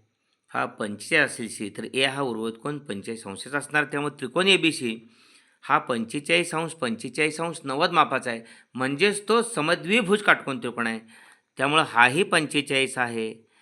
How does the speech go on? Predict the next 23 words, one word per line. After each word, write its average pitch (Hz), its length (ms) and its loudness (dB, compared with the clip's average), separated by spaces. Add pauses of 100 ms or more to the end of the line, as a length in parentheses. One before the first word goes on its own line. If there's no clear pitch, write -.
(240)
एकरूप 143 440 -2
भुजासमोरील, 120 720 -6 (1800)
एकरूप 165 440 -2 (120)
कोणासमोरील 151 640 0
भुजा 147 220 0
एकरूप 120 260 -4
असतात. 117 340 -4 (420)
त्यामुळे 139 220 -2
बीसी 135 560 6 (1200)
ही 143 220 0
या 165 200 10
पंचेचाळीस 160 520 0
समोरची 131 520 -6 (100)
भुज 117 320 -6
आहे 113 160 -2
आणि 110 240 -6
ही 226 280 0
एबी 156 220 4 (480)
या 123 160 -4
पंचेचाळीस 123 500 -10
समोरची 120 300 -10
भुजा 113 260 -8
आहे, 110 180 -8